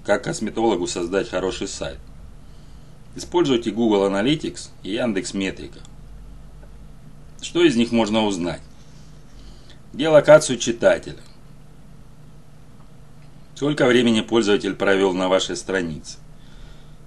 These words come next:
С какой страницы он перешел на ваш сайт? Какие ключевые запросы в поисковике его интересовали? Следующее.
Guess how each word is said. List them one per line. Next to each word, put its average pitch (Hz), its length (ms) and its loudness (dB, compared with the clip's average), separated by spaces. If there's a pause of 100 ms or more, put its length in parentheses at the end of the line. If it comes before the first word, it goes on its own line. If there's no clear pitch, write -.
(160)
С - 80 -14
какой 170 280 2
страницы 127 500 4
он 110 120 2
перешел 107 400 0
на 104 140 4
ваш 98 160 6
сайт? 80 460 -4 (720)
Какие 147 260 0
ключевые 117 420 4
запросы 104 500 0
в - 40 -12
поисковике 95 640 -2
его 101 180 2
интересовали? 92 720 -2 (1800)
Следующее. - 640 -2